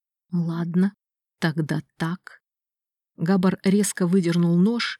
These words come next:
и Миклаш снова закричал. Его крик превратился в уродливый вой, когда Габар прорезал ножом его пах. «Больше я повторять не буду». Габар вогнал нож глубже.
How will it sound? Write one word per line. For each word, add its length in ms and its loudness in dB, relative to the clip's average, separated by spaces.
и 100 4
Миклаш 420 0
снова 340 2
закричал. 680 -4
Его 280 2
крик 400 -2
превратился 760 2
в 60 2
уродливый 500 2
вой, 360 2
когда 340 -2
Габар 500 0
прорезал 560 2
ножом 380 2
его 240 0
пах. 340 -8
«Больше 420 0
я 120 2
повторять 600 -2
не 140 4
буду». 420 0
Габар 360 2
вогнал 440 2
нож 260 2
глубже. 480 -4